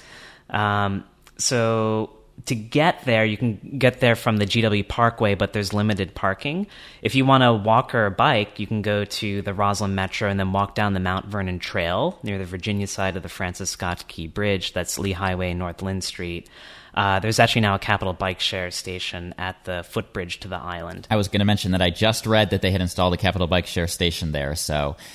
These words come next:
Speaker 2: I do have a video about how to use Capital Bike Share. If you're interested, you can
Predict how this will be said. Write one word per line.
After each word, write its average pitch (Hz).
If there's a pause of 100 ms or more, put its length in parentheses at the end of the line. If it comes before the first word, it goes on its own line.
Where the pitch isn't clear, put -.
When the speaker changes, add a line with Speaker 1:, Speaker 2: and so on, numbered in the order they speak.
(120)
Speaker 2:
I -
do 127
have 127
a 110
video 147
about 101
how 110
to 101
use 95
Capital 92
Bike 90
Share. 101
If -
you're 87
interested, 82
you 82
can 82